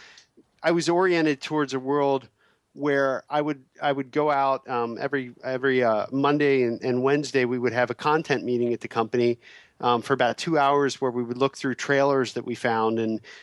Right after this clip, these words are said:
um, you know, give feedback on filmmakers and what we think and how we think we could market these certain things.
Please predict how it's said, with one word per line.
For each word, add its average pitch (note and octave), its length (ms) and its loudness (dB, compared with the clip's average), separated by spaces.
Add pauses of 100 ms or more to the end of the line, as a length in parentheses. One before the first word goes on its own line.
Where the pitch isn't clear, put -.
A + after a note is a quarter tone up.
(160)
um, A2 420 0 (380)
you D3 160 0
know, A#2+ 160 2
give B2 200 -2
feedback C3 480 0
on A#2 140 2
filmmakers C#3 580 2
and A#2 80 -4
what A2+ 120 -2
we G#2+ 80 -10
think D#3 340 0
and A#2+ 100 0
how A#2 180 0
we B2 100 0
think A#2+ 200 0
we G#2+ 80 -14
could A2+ 140 -10
market D3+ 380 0
these D3+ 180 -6
certain C#3+ 280 0
things. C3+ 360 0